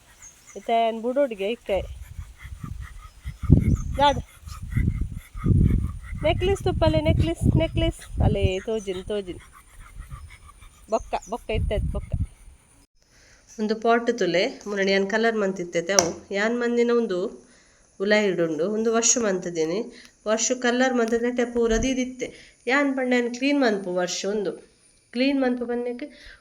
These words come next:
ಪೂರ ದೆತ್ತೈತೆ. ದೆತ್ತದ ಒಂದೇನ ಇಂಚ ಮಂತದಿ ಒಂಜಿ ಎತ್ತುಲೆ ಒಂಜಿ ಪಾಡ್ದು ಇಂಚ ದೀದು ಬುಡಿ.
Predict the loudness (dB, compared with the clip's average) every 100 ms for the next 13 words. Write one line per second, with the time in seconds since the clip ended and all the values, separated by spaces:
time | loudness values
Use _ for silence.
0 | _ 0 4 6 4 2 4 2 4 -2
1 | 2 0 0 -4 -4 -6 -10 -20 _ -6
2 | 2 2 2 -2 -6 -8 -8 -18 -20 -20
3 | -6 -2 0 2 0 0 -2 0 0 0
4 | 0 -2 0 0 2 -2 -4 -2 -2 -2
5 | -4 -2 -2 -2 -6 -6 -8